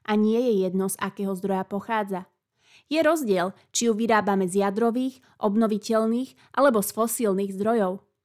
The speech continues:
Na grafe si môžete pozrieť štruktúru výroby elektrickej energie v daných krajinách.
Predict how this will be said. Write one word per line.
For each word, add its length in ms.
Na 160
grafe 400
si 160
môžete 480
pozrieť 480
štruktúru 480
výroby 480
elektrickej 720
energie 480
v 80
daných 400
krajinách. 580